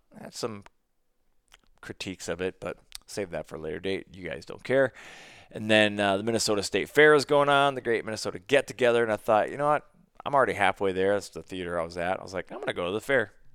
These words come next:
before it's over," 'cause it, it ends, like, Tuesday after Labor Day or whatever. And, uh, the cheese curds there are just epic.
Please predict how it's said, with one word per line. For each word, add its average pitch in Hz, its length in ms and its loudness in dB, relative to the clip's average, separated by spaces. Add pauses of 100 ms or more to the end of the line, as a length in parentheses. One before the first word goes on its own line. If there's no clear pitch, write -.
(140)
before 113 220 -2
it's - 120 -6
over," 104 280 -2
'cause 117 220 -6
it, 117 180 -4 (840)
it 131 160 -4
ends, 101 500 -2
like, 87 340 -10 (680)
Tuesday 87 360 -12
after - 340 -14 (260)
Labor 67 240 -12
Day 60 140 -10
or 58 60 -12
whatever. 64 340 -12 (680)
And, 82 260 -12
uh, 82 140 -8
the 80 80 -12
cheese 107 300 -8
curds 85 280 -6
there 85 180 -4
are 73 40 -8
just - 300 -14 (400)
epic. - 880 -10